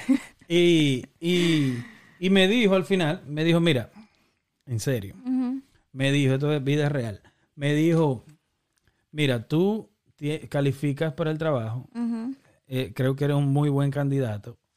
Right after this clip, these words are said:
Speaker 1: y tienes todo lo que andamos buscando para el trabajo.
Speaker 2: Ujú.
Speaker 1: Pero como tú viniste vestido hoy,
Speaker 2: Ujú.
Speaker 1: lamentablemente, no te podemos dar el trabajo".
Speaker 2: Ujú, por eso.
Speaker 1: En serio.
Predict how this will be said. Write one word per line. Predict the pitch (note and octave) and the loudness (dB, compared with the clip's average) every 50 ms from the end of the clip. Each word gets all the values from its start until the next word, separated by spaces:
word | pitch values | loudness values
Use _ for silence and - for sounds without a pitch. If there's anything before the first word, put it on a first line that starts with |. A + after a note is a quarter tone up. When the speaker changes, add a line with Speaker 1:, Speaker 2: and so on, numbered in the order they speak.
| _ _ _ _ _ _ _ _ | _ _ _ _ _ _ _ _
Speaker 1:
y | - B2 A#2+ | -8 -6 -6
tienes | G#2+ - C3+ C3 C#3 C3+ B2 | -4 -4 -2 0 0 -2 -2
todo | C#3 C#3 C#3 | -2 -2 0
lo | C#3+ C#3+ | 0 0
que | C3 C#3+ | -2 -2
andamos | C3+ C3 C3+ C3 C#3 C#3 C#3 | -2 -2 0 0 0 0 0
buscando | C3+ B2 - - D3+ C3 A#2 A2+ A2+ G#2+ | -2 -4 -4 -4 -4 -2 -2 -2 -2 -4
para | G#2+ A#2 A2 A2+ | -4 -4 -4 -4
el | A#2 | -6
trabajo. | A2+ A#2+ A#2+ A#2 G#2+ G2+ G2+ G#2+ | -6 -6 -6 -6 -6 -6 -8 -10
Speaker 2:
Ujú. | A2+ - A#3+ A#3+ A3+ A3+ A3+ A#3+ A#3+ - _ _ _ _ _ | -10 -8 -8 -6 -6 -6 -6 -8 -10 -12 _ _ _ _ _
Speaker 1:
Pero | _ C3 B2+ B2+ B2+ A#2 | _ -4 -2 -2 -2 -2
como | - C3 B2+ A#2+ A2+ | -2 -2 -2 -2 0
tú | - C#3+ C#3 | 0 0 2
viniste | D3 D3 D#3+ D#3+ C#3+ D#3+ D#3 | 2 2 2 0 0 0 0
vestido | C#3+ C#3 C#3+ - D3+ C#3+ C#3 C#3 C#3+ C#3+ | 0 0 0 -2 -2 -2 0 2 2 2
hoy, | C#3 B2 A2+ A#2 A#2+ - _ _ _ _ _ _ | 0 0 -2 -6 -8 -12 _ _ _ _ _ _
Speaker 2:
Ujú. | B3 A#3 A#3 | -12 -8 -4
Speaker 1:
lamentablemente, | B2+ C3 B2+ B2 B2 A2+ C3+ C#3 C#3 C#3+ D3 D3 C#3 B2+ A#2 G#2+ G2+ - F2+ - _ _ _ _ _ _ _ _ _ _ _ | -4 -2 -2 -2 -4 -2 -2 -2 0 0 0 0 0 0 -2 -2 -4 -8 -14 -18 _ _ _ _ _ _ _ _ _ _ _
no | C3+ B2 B2+ B2+ B2 | -8 -4 -2 -2 0
te | B2 B2+ | 0 -2
podemos | B2 B2+ A#2+ A#2 A#2 A#2 A2 | -2 -2 -2 -2 -2 -4 -4
dar | G#2+ A2 | -6 -8
el | G#2+ G2+ | -8 -10
trabajo". | G#2+ G#2 G2 - A3 | -12 -14 -16 -10 -6
Speaker 2:
Ujú, | G#3+ G#3+ G#3+ A3 G3+ - - _ | -4 -2 -2 -2 -4 -8 -12 _
por | - A#3 A3 A3 | -4 -2 -2 0
eso. | G#3+ G3+ F#3+ - - - E3+ - _ | -2 -2 -4 -10 -14 -18 -18 -14 _
Speaker 1:
En | - B2+ A#2 | -2 -2 0
serio. | - C3+ A#2+ G#2+ F#2+ F#2 - | 0 0 0 -2 -2 -8 -14